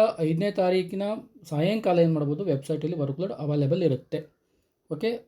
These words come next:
ವರ್ಕ್ ಲೋಡ್ ಅವೈಲೇಬಲ್ ಇದ್ದ ತಕ್ಷಣ ನೀವೇನು ಮಾಡ್ಬೋದು, <clears throat> ಡೀಟೇಲ್ ಆಗಿ ನೋಡ್ಕೋಬೋದು. ಯಾಕಂದರೆ ಇಲ್ಲಿ ಪ-, ಏನೋ ಪ್ರಾಬ್ಲಮ್ ಫೇಸ್ ಮಾಡ್ತಿದ್ದೀವಿ ಅಂತ ಕೊಟ್ಟಿದ್ದಾರೆ. ಅನ್-, ಇಲ್ಲಿ ಕೊಟ್ಟಿದ್ದಾರೆ ನೋಡ್ರಿ,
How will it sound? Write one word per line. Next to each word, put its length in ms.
ವರ್ಕ್ 260
ಲೋಡ್ 120
ಅವೈಲೇಬಲ್ 480
ಇದ್ದ 140
ತಕ್ಷಣ 260
ನೀವೇನು 300
ಮಾಡ್ಬೋದು, 440
<clears throat> 440
ಡೀಟೇಲ್ 260
ಆಗಿ 160
ನೋಡ್ಕೋಬೋದು. 360
ಯಾಕಂದರೆ 220
ಇಲ್ಲಿ 220
ಪ-, 220
ಏನೋ 240
ಪ್ರಾಬ್ಲಮ್ 560
ಫೇಸ್ 220
ಮಾಡ್ತಿದ್ದೀವಿ 480
ಅಂತ 140
ಕೊಟ್ಟಿದ್ದಾರೆ. 320
ಅನ್-, 240
ಇಲ್ಲಿ 160
ಕೊಟ್ಟಿದ್ದಾರೆ 340
ನೋಡ್ರಿ, 160